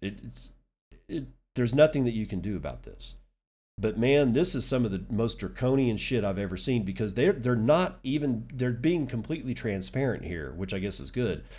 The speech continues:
But they're basically saying that your right to a property has to have permission to move beyond the borders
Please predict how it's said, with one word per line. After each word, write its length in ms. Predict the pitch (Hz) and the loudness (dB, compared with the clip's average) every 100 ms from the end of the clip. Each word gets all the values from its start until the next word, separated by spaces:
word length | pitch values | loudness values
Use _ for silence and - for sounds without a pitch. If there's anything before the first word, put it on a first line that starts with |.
| - - | -14 -2
But 100 | 120 | 0
they're 100 | 120 | 2
basically 460 | 117 156 208 165 | 4 2 2 0
saying 320 | 131 151 131 117 | 2 2 2 0
that 140 | 110 | -2
your 420 | 107 110 156 202 | -2 2 6 6
right 480 | 175 143 98 65 - - - - _ _ _ _ _ | 6 4 2 -4 -10 -16 -20 -20 _ _ _ _ _
to 200 | - 139 | 2 4
a 60 | 113 | 4
property 720 | 123 147 139 135 87 67 62 - _ _ _ _ _ _ _ _ - | 2 2 2 2 -4 -6 -12 -18 _ _ _ _ _ _ _ _ -8
has 320 | - 147 - | 0 2 2
to 100 | 175 | 2
have 260 | 151 139 - | 0 0 0
permission 560 | 123 110 139 147 160 | 0 4 4 4 -2
to 160 | 143 110 | -2 -2
move 680 | 107 120 139 104 78 76 - 107 | 2 6 6 4 -2 -8 -10 -6
beyond 420 | 104 101 117 131 | -2 0 2 2
the 80 | 127 | 0
borders 600 | 120 110 92 92 87 - | -2 -2 -2 -4 -6 -12